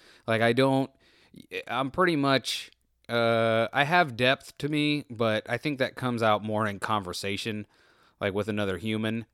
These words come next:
than it does of me just trying to convince you that there is, you know, something b-, beneath the surface. Uh, so I don't know that I would be able to just be like, I, I don't know.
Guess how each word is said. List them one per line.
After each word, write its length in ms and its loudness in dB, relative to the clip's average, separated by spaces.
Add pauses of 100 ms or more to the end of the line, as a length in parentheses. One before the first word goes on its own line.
than 240 -4
it 220 -8
does 500 0
of 160 -8
me 200 -4
just 200 -8
trying 280 -4
to 440 -4 (220)
convince 560 -8
you 360 -2 (200)
that 180 -6
there 200 2
is, 340 -6 (400)
you 120 -8
know, 140 -4
something 460 -4
b-, 160 -6 (100)
beneath 340 -6
the 80 -6
surface. 600 -2 (800)
Uh, 320 2
so 140 0
I 100 8
don't 180 4
know 200 2
that 100 4
I 80 4
would 120 0
be 140 0
able 260 0
to 220 -4
just 320 -4
be 120 -2
like, 420 -2 (140)
I, 300 -6
I 20 -2
don't 160 -6
know. 220 -12